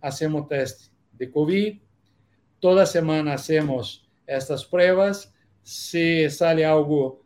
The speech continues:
eh, positivo, nosotros aislamos a esta persona y las personas que estaban en contacto se van a su casa, pero son casos muy aislados.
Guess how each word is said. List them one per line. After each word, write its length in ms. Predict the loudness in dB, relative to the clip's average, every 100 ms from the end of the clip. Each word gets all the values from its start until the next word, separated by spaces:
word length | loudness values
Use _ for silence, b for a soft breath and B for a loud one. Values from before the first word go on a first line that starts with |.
| _
eh, 600 | -4 -2 0 0 -2 -4 -2
positivo, 800 | -2 -2 -4 -2 0 2 0 -4
nosotros 580 | -6 -4 -4 -2 -2 0
aislamos 560 | 0 -2 0 -2 0 -2
a 20 |
esta 240 | -4 -6 -6
persona 600 | -8 -6 -4 -4 -4 -4
y 40 |
las 160 | -4 -6
personas 400 | -10 -6 -8 -8
que 80 |
estaban 360 | -8 -4 -2 -4
en 60 | -6
contacto 500 | -8 -4 -2 -2 -6
se 180 | -6
van 220 | -4 -2 -4
a 80 |
su 180 | -6 -8
casa, 440 | -4 -2 -2 -4 -4
pero 180 | -6 -6
son 240 | -6 -8
casos 400 | -4 -4 -4 -6
muy 220 | -6 -4
aislados. 600 | -4 -2 -2 -2 -4 -10